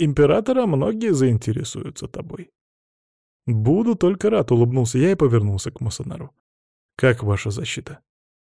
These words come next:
«Вы сомневаетесь в своём учителе, господин Дамар?»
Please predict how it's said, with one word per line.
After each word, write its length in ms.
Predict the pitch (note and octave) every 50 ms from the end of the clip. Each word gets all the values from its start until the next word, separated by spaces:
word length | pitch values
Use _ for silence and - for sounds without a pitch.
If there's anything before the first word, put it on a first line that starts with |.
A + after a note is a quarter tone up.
| _ _ _ _ _ _ _ _ _ _ _ _
«Вы 300 | - A#2 G2 F#2 A#2+ E3 D#3+
сомневаетесь 720 | - - D3 D3+ C3 B2+ C3+ D#3+ D#3+ C#3 A#2 C3+ C3 -
в 120 | - - -
своём 380 | - C#3+ C3+ D3 D#3+ D#3 C#3
учителе, 480 | C3 - - G#3 - G3+ C#3 G#2+ G2 - -
господин 560 | B2 A#2 A#2 C#3 B2+ - - C3 A#2 G#2+ G2 F#2+
Дамар?» 300 | - - - B2 -